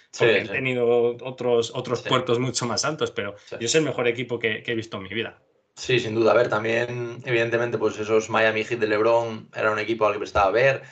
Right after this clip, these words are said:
Speaker 1: Esos Dallas de Dirk Nowitzki, la verdad que esos Dallas Mavericks, la verdad que a mí me gustaba mucho verlos. Evidentemente yo me enganché, bueno, siempre lo comento, me enganché en dos mil tres ya,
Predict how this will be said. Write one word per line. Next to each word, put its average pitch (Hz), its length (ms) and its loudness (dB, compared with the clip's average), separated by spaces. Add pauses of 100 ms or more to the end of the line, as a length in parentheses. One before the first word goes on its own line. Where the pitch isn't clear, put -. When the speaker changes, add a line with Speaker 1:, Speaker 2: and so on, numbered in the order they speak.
(220)
Speaker 1:
Esos 104 360 -6
Dallas 107 420 2
de 101 300 -2
Dirk 110 200 -2
Nowitzki, 110 420 -4
la 98 100 2
verdad 101 240 0
que 101 480 0
esos 95 180 -8
Dallas 101 240 0
Mavericks, 104 360 0
la 98 60 0
verdad 98 200 2
que 101 100 0
a 98 60 0
mí 104 200 -10 (280)
me 98 140 -4
gustaba 98 300 0
mucho 104 200 -4
verlos. 120 300 0
Evidentemente 110 640 -2
yo 107 300 2 (300)
me 120 140 -2
enganché, 110 580 2
bueno, 107 180 -2
siempre 107 180 -4
lo 107 80 2
comento, 110 340 -4
me 98 100 -6
enganché 98 440 -2
en 113 180 -4
dos 110 220 2
mil 120 260 -6
tres 131 380 0 (100)
ya, 113 240 0